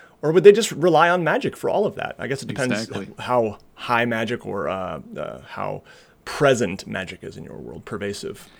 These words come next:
Speaker 2: Yeah, there might be, there might be different societies that didn't have many mages or wizards or clerics among them, and so they might end up being,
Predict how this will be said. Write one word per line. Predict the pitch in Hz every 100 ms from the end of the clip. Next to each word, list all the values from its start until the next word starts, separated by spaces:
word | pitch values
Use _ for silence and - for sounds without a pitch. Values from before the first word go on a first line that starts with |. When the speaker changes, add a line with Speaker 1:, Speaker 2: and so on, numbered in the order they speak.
| _
Speaker 2:
Yeah, | 131
there | 120 113
might | 117 120 -
be, | 123 107 101
there | 110 110
might | 107
be | 104
different | 110 104 98
societies | - 92 104 101 107 95 98
that | - - 104
didn't | 107 101 92
have | - 110 110 98
many | 104 101
mages | 95 104 113 110 104 101 98 104
or | 98
wizards | 107 107 104 101 95
or | 98
clerics | - - 117 113 - -
among | 104 101 101 98
them, | 95 98
and | 98
so | - 107 95 - - 110
they | 120 123 123 113
might | 104 113 110 - -
end | 117 113
up | 117 107 -
being, | 120 123 120 110 107